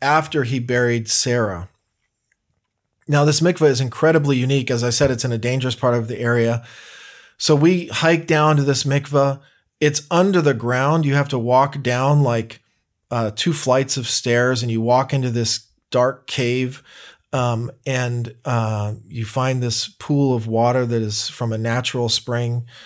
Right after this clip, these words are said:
It's a really amazing experience. But while we were there, we stopped on the way back out of Hebron at a little,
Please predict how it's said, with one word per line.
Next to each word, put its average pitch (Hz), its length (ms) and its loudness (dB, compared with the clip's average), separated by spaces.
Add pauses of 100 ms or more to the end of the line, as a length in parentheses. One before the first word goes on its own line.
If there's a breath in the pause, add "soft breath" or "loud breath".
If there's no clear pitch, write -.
(340 loud breath)
It's 131 160 -2
a 143 120 2
really 175 260 4
amazing 131 440 0
experience. 120 800 -2 (640 loud breath)
But 151 140 4
while 190 240 4
we 269 140 0
were 175 80 4
there, 151 260 6
we 127 220 0
stopped 151 440 0
on 147 80 4
the 139 80 4
way 131 160 2
back 123 400 0
out 139 200 4
of 123 140 -2
Hebron 127 460 0
at 117 120 -2
a 117 80 0
little, 123 540 0